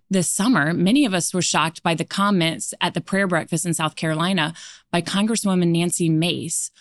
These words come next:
where she awkwardly and candidly joked about her sex life with her boyfriend <laughs> at the prayer breakfast,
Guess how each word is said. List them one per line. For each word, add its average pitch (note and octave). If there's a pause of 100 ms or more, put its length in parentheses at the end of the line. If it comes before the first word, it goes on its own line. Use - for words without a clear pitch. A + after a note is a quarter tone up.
(180)
where F#3
she G3
awkwardly G3+
and F3
candidly F3+
joked E3+
about E3+
her E3+
sex -
life E3
with E3
her E3
boyfriend E3 (140)
<laughs> -
at F#3+
the F#3+
prayer F#3+
breakfast, -